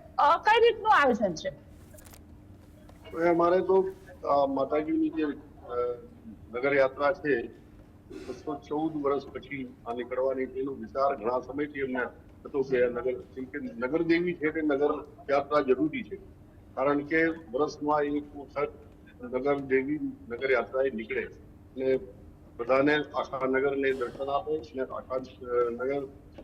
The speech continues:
Speaker 2: અ, નગરના લોકો એની પૂજા અર્ચના કરી શકે. આ લાવો જે મળશે બધા નગરના લોકોને, એમને ખૂબ આનંદ બધાને જોવા મળે છે, બધાનો ઉત્સાહ પણ ખૂબ દેખાય છે, અ, કારણ કે એવી વસ્તુ જે, અ,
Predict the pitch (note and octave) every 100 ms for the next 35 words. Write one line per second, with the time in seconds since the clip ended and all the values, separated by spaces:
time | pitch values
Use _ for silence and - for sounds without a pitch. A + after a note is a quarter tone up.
0 | - B2 A#2+ A#2+ B2+ C3+ C3+ B2 A#2+ A#2+
1 | C#3+ C#3+ C#3+ C3+ A#2+ A#2+ A#2+ A#2+ A2+ A2
2 | G#2 G2 - - - - - - - -
3 | - - - - - - C3+ C#3+ D3 C3+
4 | C3+ D3+ D3 D3+ - - B2+ C3+ - D3+
5 | C3+ B2+ C3+ C3+ C3+ A#2 B2 A#2+ B2 B2
6 | B2 D3 C#3 G#2+ F#2+ - - - - A#2+
7 | B2 B2 - D3 - B2 C3+ C#3+ C#3+ B2+
8 | C3+ C#3+ C3 C3+ C3+ C#3 C3+ C3 C3+ B2
9 | B2+ B2 B2 - - - A2 C#3 C#3 C#3+
10 | C#3+ - C#3 C3 C3 C#3+ D3 D3 D3 -
11 | - - - - - - B2 B2 A#2+ A#2+
12 | B2+ C3+ C3+ C#3+ C#3 - C#3+ D3+ D3 D3
13 | - D#3+ D#3 D3 D3+ D3 - - - B2+
14 | B2+